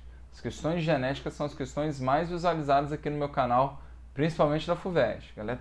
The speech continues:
tem dificuldade. E esse papo de identificação de herança no heredograma, rola uma dúvida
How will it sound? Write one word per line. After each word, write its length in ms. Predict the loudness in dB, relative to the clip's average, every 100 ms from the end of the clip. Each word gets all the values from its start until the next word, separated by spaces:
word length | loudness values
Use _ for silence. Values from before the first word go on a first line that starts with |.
| -2
tem 160 | 0
dificuldade. 760 | 0 -2 -2 4 6 4 -4 -14 -16 -18 -16 0
E 120 | 2
esse 180 | 4 2
papo 380 | 6 6 6 0
de 160 | 0
identificação 920 | 0 0 0 -2 -2 -2 0 0 0
de 100 | 2
herança 400 | 2 2 0 0 0
no 120 | 2
heredograma, 880 | 2 2 -2 0 2 2 0 -4 -10 -18 -20 -16
rola 460 | -4 4 6 6
uma 160 | 6 2
dúvida 640 | 2 -2 -2 -2 -4 -4